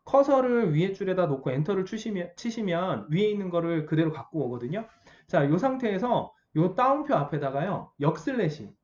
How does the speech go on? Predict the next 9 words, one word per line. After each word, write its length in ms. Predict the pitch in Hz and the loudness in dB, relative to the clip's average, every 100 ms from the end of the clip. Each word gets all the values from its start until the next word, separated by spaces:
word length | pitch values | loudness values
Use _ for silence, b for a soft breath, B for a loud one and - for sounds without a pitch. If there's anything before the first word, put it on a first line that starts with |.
| _ | _
어, 500 | 135 143 151 147 147 | -4 0 0 -2 -2
우리 200 | 151 233 | 0 0
키보드에서는 1300 | 240 302 302 302 269 247 220 185 156 156 147 214 226 - - | 2 2 2 0 -2 -2 -2 0 0 0 0 -2 -2 -6 2
원 300 | 139 208 254 | 4 4 4
표시로 460 | 277 247 226 196 | -2 -2 -2 -2
되어 180 | 156 135 | -2 -2
있는 220 | 135 135 | -2 -6
애가 180 | 127 120 | -8 -10
있거든요. 600 | 104 120 120 151 196 98 | -10 -10 -6 -4 -4 -6